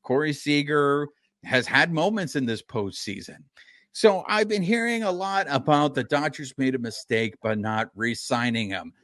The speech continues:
I wanna hear from you guys. What do you think?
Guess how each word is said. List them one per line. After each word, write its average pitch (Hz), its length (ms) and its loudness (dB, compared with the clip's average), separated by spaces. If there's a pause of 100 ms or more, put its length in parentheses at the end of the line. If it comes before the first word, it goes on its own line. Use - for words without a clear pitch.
(240)
I 135 200 2
wanna 175 260 0
hear 185 300 10
from 175 240 4
you 190 200 4
guys. 113 460 2
What 123 220 0
do 180 80 -2
you 196 100 -2
think? 175 520 0